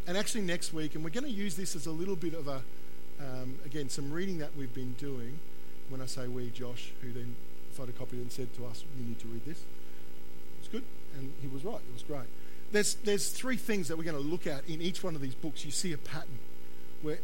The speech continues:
where the exiles and these stories that we're familiar with, they're wrestling with the same thing, three big themes that are really relevant to us. God's presence on foreign soil. To be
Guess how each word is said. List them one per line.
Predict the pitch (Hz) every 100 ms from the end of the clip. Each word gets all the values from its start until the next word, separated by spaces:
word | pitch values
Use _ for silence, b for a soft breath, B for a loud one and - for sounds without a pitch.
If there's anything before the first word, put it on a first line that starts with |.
| -
where | 165 156
the | 135 147 160
exiles | 180 165 165 135 123 135 143 - 156
and | 147
these | 139
stories | - 214 214 165
that | 139
we're | 127
familiar | - 170 160
with, | 127 147
they're | 143
wrestling | 170 190 240 214
with | 165
the | 151
same | - 139 135
thing, | - 151 127 - -
three | - 165
big | 143 139
themes | - 123 120 - B B B B
that | 175
are | 160
really | 165 202
relevant | 156 165 143 127
to | -
us. | 120 - - - B B B B -
God's | 190 202
presence | - 190 156 156 -
on | 156
foreign | - 147 139
soil. | 131 143 123 - - - B B - - - - -
To | 165
be | 143 180 180